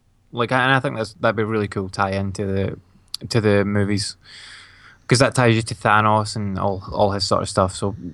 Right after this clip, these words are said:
that would, if it does turn out to be that, it'd be really cool. If it turns out to be something like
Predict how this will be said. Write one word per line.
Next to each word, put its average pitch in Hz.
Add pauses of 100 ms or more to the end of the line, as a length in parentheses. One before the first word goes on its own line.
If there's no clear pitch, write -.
(160)
that 123
would, 107 (220)
if 131
it 123
does 127
turn 127
out 117
to 120
be 120
that, 120
it'd -
be 104
really 92
cool. 95 (140)
If 151
it 175
turns 190
out 202
to 170
be 151
something 127
like 107